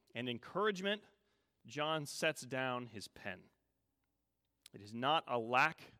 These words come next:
of enthusiasm for the way that God can use letters and writings like this one that prompts John to say this. As the author of five books in the New Testament, John knows that God makes good use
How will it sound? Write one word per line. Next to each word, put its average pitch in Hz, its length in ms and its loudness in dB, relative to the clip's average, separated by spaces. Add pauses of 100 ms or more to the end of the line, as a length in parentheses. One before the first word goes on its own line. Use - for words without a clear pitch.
(180)
of 113 80 -8
enthusiasm 165 880 2
for 135 100 -8
the 113 60 -2
way 127 180 2
that 113 140 -2
God 127 320 2
can 104 180 -10
use 135 380 -2
letters 139 580 4
and 104 180 -10
writings 135 520 2
like 117 200 -2
this 180 220 -4
one 110 300 -6 (600)
that - 120 -10
prompts 147 340 -2
John 151 300 0
to 165 80 -8
say 220 280 0
this. - 400 -6 (600)
As 113 80 -10
the 143 140 0
author 190 400 4
of 143 100 4
five 196 640 4
books 208 320 0
in 156 100 -2
the 156 80 -2
New 175 140 -2
Testament, 165 560 0 (180)
John 208 380 2
knows 185 640 2
that 127 200 -4
God 175 300 2
makes 123 280 -2
good 147 320 4
use 147 520 0